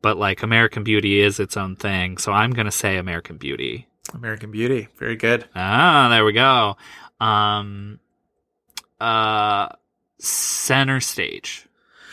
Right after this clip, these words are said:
Speaker 2: That's a very good guess, but it's wrong.
Speaker 1: Ah. What action movie is he in? It's not, like, Independence Day, but I feel like he's in an Independence Day ripoff that I can't remember.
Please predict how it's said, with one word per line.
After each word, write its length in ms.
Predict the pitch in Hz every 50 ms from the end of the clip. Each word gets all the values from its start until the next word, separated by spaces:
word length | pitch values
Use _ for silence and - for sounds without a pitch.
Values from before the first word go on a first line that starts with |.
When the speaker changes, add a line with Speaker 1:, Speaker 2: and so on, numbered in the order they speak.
| - - - _
Speaker 2:
That's 160 | - - -
a 60 | 135
very 360 | 120 113 127 143 143 135 135 127
good 220 | - 131 123 120
guess, 260 | 127 117 110 110 -
but 160 | - - 120
it's 160 | - - - -
wrong. 300 | - - 139 143 143 - _ _ _ _ _ _ _ _ _ _ _ _ _ _ -
Speaker 1:
Ah. 400 | - 101 92 - - - - - - - - - _ _ _ _ _ _ _ _ _ _ _ _ _ _ _ _ _ _ _ _ _ _ _ _ _ _ _ _ _ _ _ _ _ _ _ _ _ _ _ _ _ _ _ _ _ _ _ _ _ _
What 220 | - 180 247 302 - -
action 540 | - 123 135 127 - - - - 123 107 104
movie 400 | 107 104 95 104 101 104 - 110
is 160 | 113 - -
he 140 | - 117 -
in? 280 | - - 107 101 101
It's 220 | - 123 120 - 165
not, 240 | 165 175 190 190
like, 180 | 160 160 147 -
Independence 720 | - 139 135 131 123 - - 117 110 113 113 123 - -
Day, 240 | - 135 131 131 131
but 160 | 127 - 113
I 80 | 110 107
feel 280 | - - - 127 127 127
like 180 | 120 120 -
he's 180 | - 123 110 -
in 160 | 113 110 110
an 140 | 107 104 -
Independence 680 | - 110 110 113 - - 110 104 101 107 101 92 -
Day 160 | - 98 92
ripoff 680 | 90 90 98 98 98 104 107 - 110 104 104 107 - -
that 160 | 107 107 107
I 60 | 104 104
can't 300 | - - 104 104 - -
remember. 680 | 104 107 110 107 107 107 104 107 104 104 101 101 101